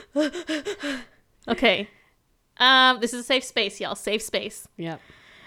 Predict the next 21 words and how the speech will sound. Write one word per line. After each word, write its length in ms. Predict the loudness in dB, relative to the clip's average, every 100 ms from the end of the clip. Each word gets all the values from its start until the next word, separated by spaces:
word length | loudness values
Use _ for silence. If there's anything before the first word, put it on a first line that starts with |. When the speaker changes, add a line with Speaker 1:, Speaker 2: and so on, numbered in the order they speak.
| -20 _ 0
Speaker 1:
I, 100 | 0
one 320 | 0 0 2
of 100 | 4
my 160 | 2 2
first 400 | 2 0 0 -4
ones 760 | -2 -2 -4 -6 -10 -14 -16 -20 _ _ _ _ -8
is 1000 | -2 0 2 2 0 -4 -12 -16 -18 -20 _
to 120 | -6 0
not, 500 | 2 4 4 0 -4
okay, 340 | -6 -4 -4 -8 _ -10
this 120 | -8
is 140 | -6 -4
easier 300 | -2 2 2
said 180 | 2 0
than 120 | -2
done, 200 | -2 -2
right? 280 | -4 -4 -4
But 140 | -2
not 240 | 2 2
fear 380 | 0 -4 0 0
failure. 640 | 0 -4 -4 -2 -2 -2